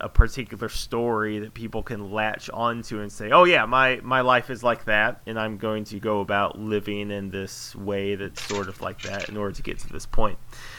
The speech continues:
Um, so it's like, what, <clears throat> what are the stories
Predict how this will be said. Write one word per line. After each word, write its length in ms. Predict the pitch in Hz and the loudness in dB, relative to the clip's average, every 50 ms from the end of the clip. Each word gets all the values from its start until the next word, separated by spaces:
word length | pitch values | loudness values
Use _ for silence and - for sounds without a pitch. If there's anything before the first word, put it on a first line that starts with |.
| - - - - - - - | -14 -14 -12 -14 -14 -6 -2
Um, 720 | - - 196 - 147 143 139 135 131 127 123 120 113 107 101 - - - - - - - - - - - - - - - - - - - - - - - - - - - - - - - - - | 2 4 8 10 12 12 12 12 12 12 10 8 4 -2 -2 -4 -4 -4 -8 -8 -10 -12 -12 -12 -14 -16 -16 -16 -16 -16 -16 -18 -18 -18 -20 -20 -20 -20 -20 -20 -20 -20 -20 -20 -20 -20 -20 -18
so 380 | - - - - 175 170 165 160 | -14 -2 6 10 12 12 12 10
it's 160 | 160 - - | 8 4 4
like, 180 | 160 156 151 - | 4 4 4 4
what, 420 | 143 131 139 175 196 208 - - - - - - - - - - - - - - - | 2 4 8 10 10 10 8 4 -4 -16 -20 -20 -18 -14 -14 -12 -12 -12 -10 -6 -2
<clears throat> 1000 | 214 254 254 233 220 214 180 143 110 104 - - - - - - - - - | -2 2 6 6 6 6 6 2 -2 -6 -10 -12 -12 -12 -14 -18 -20 -20 -14
what 360 | - 120 135 165 202 214 - - | -6 2 6 8 8 8 6 8
are 340 | - 143 151 147 151 151 147 | 10 12 12 12 12 10 8
the 200 | 139 - - 123 | 6 2 -2 -2
stories 1200 | - - - - - - 156 170 175 170 147 123 117 104 104 107 113 123 131 - - - - - | -2 -2 -2 -2 -2 2 2 4 6 6 4 4 4 2 0 0 -2 -4 -6 -8 -10 -10 -10 -10